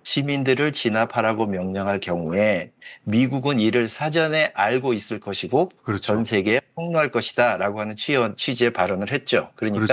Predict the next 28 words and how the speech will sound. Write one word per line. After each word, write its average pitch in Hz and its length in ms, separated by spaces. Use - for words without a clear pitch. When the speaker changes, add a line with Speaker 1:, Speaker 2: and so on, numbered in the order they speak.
Speaker 2:
그렇죠. 92 120
Speaker 1:
예, 104 280
제이의 143 560
내란은 127 600
생각도 170 520
하지 131 180
마, 120 380
꼼짝 156 400
마 117 240
이런 139 220
Speaker 2:
음. - 20
Speaker 1:
내용으로 120 340
발언을 110 420
했는데 117 600
제이 143 440
내란 113 320
시도를 120 680
강력히 123 680
경고했던 113 680
거죠. 95 420
그 - 80
미국 113 520
정부에서 120 1080
이렇게 151 500
얘기를 113 260
해서 104 140
공식적인 113 480
입장을 104 380